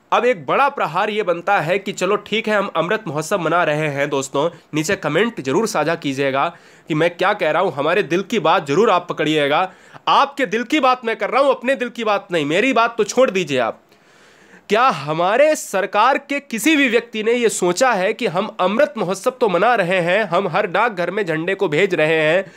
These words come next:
क्या हमने पन्द्रह अगस्त के बाद जो सोलह अगस्त आएगी उसके बाद ये सोचा है कि क्या होने वाला है? सोलह अगस्त को कहीं डस्टबिन का यूज़ तो नहीं किया जाएगा तिरंगे झंडे के लिए?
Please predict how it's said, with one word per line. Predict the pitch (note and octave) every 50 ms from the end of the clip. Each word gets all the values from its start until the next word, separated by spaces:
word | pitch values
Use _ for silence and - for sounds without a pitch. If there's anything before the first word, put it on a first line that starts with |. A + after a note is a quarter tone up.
| - - - - - -
क्या | - A3+ B3+ B3+
हमने | F3+ F#3 G3 G3+ A3+ C#4 C#4
पन्द्रह | C#4 - A3+ G3 F3+ F#3+ B3 D4+
अगस्त | D#4 C4 A#3+ A#3 - - -
के | F#3+ G3+ F#3+
बाद | F3 F#3 G#3+ B3+ A3
जो | A#3 A#3
सोलह | G#3+ - - F3+ F3+ A#3 D#4
अगस्त | D#4+ C#4 B3+ A3 - - G3+
आएगी | E3+ E3+ E3 E3 D3 D3+ E3 G#3 G#3+ - - - - - D3 -
उसके | - G#3 G#3 - - D4+ C#4
बाद | G3+ G3+ G#3+ A#3+ A3+ A3
ये | A3+ A3
सोचा | A3 - - F#3 F#3 - C4 B3+
है | G#3+ G3+ A3+
कि | A3 A3+
क्या | F3+ - G#3 G#3
होने | F#3 D#3+ E3 F3+ F#3+
वाला | D#3+ B2+ A#2 A2 G#2
है? | B2 C3 G#3 _ _ _ _ _ _ _ _ _ _ _ _ _ _ _ _ _ _ - - - - - - - - _ _ _ -
सोलह | - - G#3 G#3+ C4 D#4
अगस्त | E4 D4 A#3 C4 B3+ - -
को | - C4+
कहीं | C4+ - A#3 F#3 G#3 C4
डस्टबिन | F#3 G#3 G3+ - - G#3+ G3 B3 B3+
का | B3 C#4
यूज़ | B3 G3 F3+ A3+ C4 B3 -
तो | - G3
नहीं | E3 E3+ A#3+
किया | - - C#4 C#4
जाएगा | C4+ C#4+ C#4+ C4 C#4+
तिरंगे | C#4 C4+ B3+ A#3+ A#3+ B3 C4
झंडे | G#3+ A3 A3 A3 G#3+ G#3
के | G#3+ E3+ C3+
लिए? | A2 A2+ G#2+